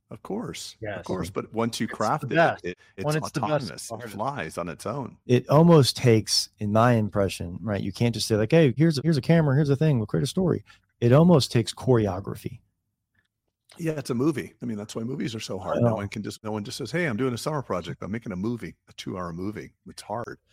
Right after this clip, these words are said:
Speaker 1: but it taps into the, the brain to receive the
Speaker 3: But
Speaker 1: message and,
Speaker 3: because it's
Speaker 1: and
Speaker 3: hard,
Speaker 1: promote it.
Speaker 3: right, because it's hard, it's,
Speaker 2: The
Speaker 3: it's
Speaker 2: best.
Speaker 3: an uncrowded pond, and it goes back to
Speaker 2: Right.
Speaker 3: what Trey was saying about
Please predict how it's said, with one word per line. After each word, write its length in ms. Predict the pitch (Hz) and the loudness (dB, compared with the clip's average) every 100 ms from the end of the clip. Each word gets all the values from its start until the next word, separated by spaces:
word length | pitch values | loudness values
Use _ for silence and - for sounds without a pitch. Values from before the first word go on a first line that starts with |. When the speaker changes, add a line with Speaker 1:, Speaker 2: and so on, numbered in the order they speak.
| _ _ _ - | _ _ _ -10
Speaker 1:
but 100 | 101 | -10
it 100 | - | -6
taps 420 | 113 101 - 104 | 0 0 -2 -10
into 360 | 90 - 85 | -10 -8 -8
the, 300 | 80 85 82 - | -8 -10 -12 -14
the 80 | - | -20
brain 600 | 76 76 82 95 82 73 _ _ - | -16 -12 -10 -10 -12 -16 _ _ -14
to 260 | 90 82 78 | -8 -8 -8
receive 400 | 80 - 95 87 | -8 -8 -8 -8
the 80 | |
Speaker 3:
But 200 | 85 80 | -8 0
Speaker 1:
message 240 | 147 92 101 | 0 0 -6
and, 80 | 82 | -12
Speaker 3:
because 320 | - 160 156 | -4 -2 0
it's 80 | 131 | -2
Speaker 1:
and 80 | 85 | -2
Speaker 3:
hard, 420 | 139 123 104 98 | 0 2 0 -2
Speaker 1:
promote 160 | 110 - | -6 -8
it. 100 | - _ - | -14 _ -10
Speaker 3:
right, 100 | 120 | -4
because 480 | 123 - - 156 151 | -4 -4 -4 -2 0
it's 160 | 135 | -2
hard, 360 | - 120 104 - _ | -2 -2 -2 -4 _
it's, 440 | - 113 - - - _ _ _ 107 | -8 -8 -6 -10 -12 _ _ _ -10
Speaker 2:
The 160 | 110 | -6
Speaker 3:
it's 120 | 113 | -6
Speaker 2:
best. 20 | 113 | -6
Speaker 3:
an 100 | 110 - | -10 -2
uncrowded 680 | 139 143 135 - 120 117 98 | 0 0 -2 0 2 2 -2
pond, 480 | - 117 107 113 - - | -4 -2 -2 -6 -10 -8
and 120 | 113 | -4
it 20 | |
goes 160 | 107 101 | -4 0
back 240 | 117 110 | 0 0
to 60 | 117 | 0
Speaker 2:
Right. 60 | |
Speaker 3:
what 80 | 110 | -2
Trey 320 | - - 143 | -4 -4 -2
was 180 | 127 98 | 0 -2
saying 320 | - 107 104 - | -4 -4 -6 -8
about 380 | 101 104 104 | -4 -2 -2